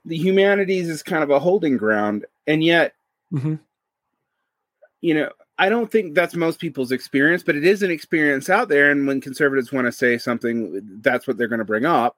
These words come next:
Speaker 1: because
Speaker 2: Mm-hmm.
Speaker 1: that's the easiest thing. Well, "Oh, it's not really about education anyway. It's just about networking."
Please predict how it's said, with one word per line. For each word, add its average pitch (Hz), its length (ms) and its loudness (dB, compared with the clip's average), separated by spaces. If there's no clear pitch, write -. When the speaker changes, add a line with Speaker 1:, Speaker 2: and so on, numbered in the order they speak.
Speaker 1:
because 117 400 0
Speaker 2:
Mm-hmm. 143 160 -2
Speaker 1:
that's 135 220 2
the 131 80 -2
easiest 123 320 -2
thing. 127 120 -2
Well, 135 200 4
"Oh, 196 180 4
it's 170 120 -2
not 180 160 4
really 143 140 4
about 123 180 0
education 107 480 -4
anyway. 101 240 -8
It's 92 100 -12
just 131 140 -16
about 104 180 -6
networking." 95 600 -10